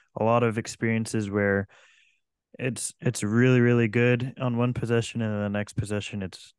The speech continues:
not. Um, he's the funkiest mover in this class for sure. Um, unlike his teammate that we just talked about, Sissoko,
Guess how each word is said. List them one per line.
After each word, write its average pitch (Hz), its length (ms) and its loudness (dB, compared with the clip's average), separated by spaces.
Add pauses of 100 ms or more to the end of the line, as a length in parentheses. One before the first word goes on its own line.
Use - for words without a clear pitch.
(120)
not. 104 380 -2 (720)
Um, 104 640 -2 (200)
he's 117 680 0 (2250)
the 139 160 -4 (440)
funkiest 160 520 0
mover 160 580 2
in 131 220 -4
this 127 240 0
class 127 460 -6
for 113 220 -8
sure. 113 520 0
Um, 107 320 2 (340)
unlike 123 640 -2
his 123 260 -10
teammate 117 360 -2
that 113 100 0
we 107 80 0
just 110 160 -4
talked 110 240 -4
about, 117 200 -2
Sissoko, 110 680 -2